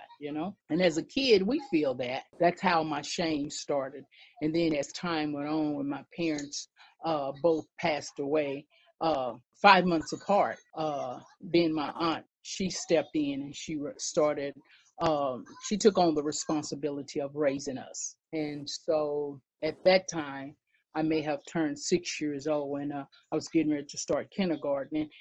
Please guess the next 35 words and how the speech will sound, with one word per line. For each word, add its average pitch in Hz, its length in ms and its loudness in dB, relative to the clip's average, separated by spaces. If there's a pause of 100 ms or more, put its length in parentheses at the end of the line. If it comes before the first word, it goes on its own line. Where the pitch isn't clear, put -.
(160)
and 185 360 0
for 208 120 4
some 269 300 6
reason, 185 420 4
I, 175 120 6
I 175 220 4
really 196 240 8
still 196 360 4
don't 165 240 2
know 160 240 2
to 165 80 -6
this 147 200 -6
day 156 380 2
why 147 320 2
she 165 300 -4
made 147 340 -2
the 139 60 -2
announcement. 139 580 -4
Now, 143 140 -2
who's 180 220 -2
go-, - 160 -12
who 220 140 -2
wants 196 300 -2
to 175 80 -6
call 160 240 -2
me 147 120 -2
mama? 139 380 -6 (680)
And, 156 500 2
uh, 139 340 -2 (340)
it 226 100 8
was, 180 200 4
uh, 147 180 4
nine 160 320 2
of 131 120 -4
us. 117 340 -8